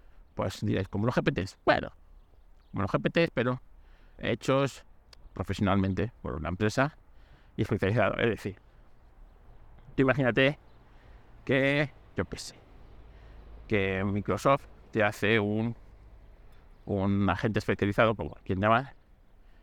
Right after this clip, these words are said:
de facturación, ¿no? Tú, entonces te genera ella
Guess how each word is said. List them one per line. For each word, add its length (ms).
de 140
facturación, 520
¿no? 180
Tú, 260
entonces 480
te 160
genera 400
ella 240